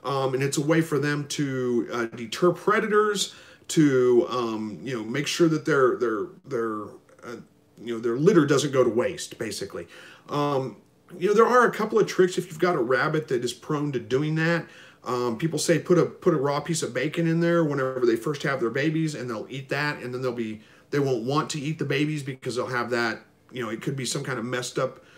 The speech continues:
thing in their brain or some kind of dietary thing, you know, that causes that.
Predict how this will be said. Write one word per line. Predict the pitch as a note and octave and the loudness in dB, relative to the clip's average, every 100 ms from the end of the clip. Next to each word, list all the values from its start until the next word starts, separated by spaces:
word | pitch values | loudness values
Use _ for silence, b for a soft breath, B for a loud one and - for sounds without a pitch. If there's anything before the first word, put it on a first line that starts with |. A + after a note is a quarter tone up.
| B B - | B B -4
thing | C#3 C3+ | -2 0
in | A#2 | 0
their | A2 | 0
brain | A#2 C3+ C3 C3+ C#3 | 0 0 0 0 -2
or | A#2 | 0
some | G#2+ B2+ | -2 -4
kind | B2+ B2+ | -4 -4
of | G#2 G2+ | -4 -4
dietary | A#2+ A2+ A2+ C#3 B2 | -2 -2 -2 -2 -2
thing, | A#2 B2 C3 B2+ | -2 -4 -4 -4
you | B2 | -4
know, | |
that | A2+ | -4
causes | - B2+ B2 | -4 -4 -2
that. | - | -4